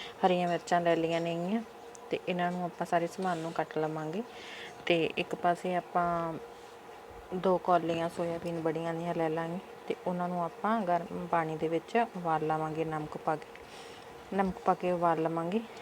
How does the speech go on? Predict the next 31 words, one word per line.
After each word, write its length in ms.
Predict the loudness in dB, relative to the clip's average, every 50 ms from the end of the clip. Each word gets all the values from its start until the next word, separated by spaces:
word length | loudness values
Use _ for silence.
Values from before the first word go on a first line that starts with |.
| -12 -6 -2
ਜਦੋਂ 280 | 2 4 4 4 4 4
ਇਹ 100 | 2 0
ਫੁੱਲ 340 | 0 2 2 2 4 4 2
ਗਈਆਂ 220 | 2 2 0 0
ਤੇ 120 | 0 -2
ਪੋਲੀਆਂ 440 | 0 2 2 2 2 2 -2 -2 -2
ਹੋ 120 | -2 -4 -4
ਗਈਆਂ, 240 | -2 -2 0 0
ਆਪਾਂ 220 | 0 0 0 -2 0
ਇਹਨਾਂ 200 | 0 0 0 -2
ਨੂੰ 140 | -2 -4 -6 -8 -12 -12 -10 -12 -10 -6 -2
ਠੰਡਾ 300 | 0 0 6 6 6 8
ਕਰਕੇ 560 | 8 6 4 4 2 -4 -2 0 0 0 0 -2 -6 -12 -12 -12 -12 -12 -12 -6 0
ਸੋ-, 180 | 2 4 4 2 0 -10 -12 -6 -4
ਨਿਚੋੜ 500 | -2 -2 0 2 4 6 6 6 6 4
ਲਿਆ 240 | 4 4 2 2 2 -2 -10 -12 -8 -4
ਤੇ 60 | -4 -2 0 -2
ਉਸ 100 | -2 -2 -2 -2
ਤੋਂ 100 | 0 2
ਬਾਅਦ 240 | 2 2 2 4 2
ਆਪਾਂ 240 | 2 2 4 2 4
ਇਹਦੇ 140 | 4 2
ਵਿੱਚ 380 | 2 0 -2 -2 2 2 2 2 2 -4 -12 -12 -14 -14 -8 0 2
ਥੋੜ੍ਹਾ 220 | 4 4 4 4
ਜਿਹਾ 140 | 6 6 4
ਜੀਰਾ, 420 | 6 6 4 4 6 4 2 2 0 -6 -12 -14 -12 -12 -12 -12 -8 -2 0
ਹਲਦੀ 260 | 2 2 2 0 0
ਪਾਊਡਰ, 420 | 2 4 4 4 4 4 2 0 0
ਅਹ, 1800 | -2 -6 -16 -16 -16 -16 -16 -14 -14 -14 -14 -14 -10 -4 -2 0 0 0 0 0 0 0 0 -2 -2 0 0 -2 -2 -4 -6 -8 -4 -2 0
ਲਾਲ 300 | 4 6 6 6 6 4
ਮਿਰਚ, 420 | 2 0 0 0 -2 -4 -4 -4